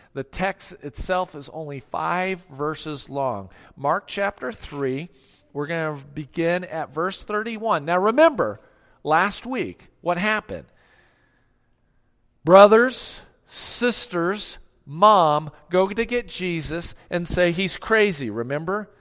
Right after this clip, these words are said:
Either Jesus is a liar, he's a lunatic, or he's the Lord. Those are the only three options we have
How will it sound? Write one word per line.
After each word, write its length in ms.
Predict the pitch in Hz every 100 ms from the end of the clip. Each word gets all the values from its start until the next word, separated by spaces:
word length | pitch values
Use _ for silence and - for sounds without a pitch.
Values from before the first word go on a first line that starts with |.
| _ _ 175
Either 240 | 175 190
Jesus 520 | 147 196 214 240 196
is 140 | 180 156
a 60 |
liar, 420 | 151 165 214 269
he's 240 | 247 190 165
a 60 |
lunatic, 680 | 165 208 247 247 220 226 -
or 140 | 180 165
he's 260 | 185 160
the 140 | 160 156
Lord. 380 | 180 185 123
Those 200 | 151 190
are 120 | 214 185
the 140 | 175
only 220 | 220 294
three 280 | - 240 233
options 440 | 214 214 - 185
we 180 | 180 208
have 360 | 180 170 143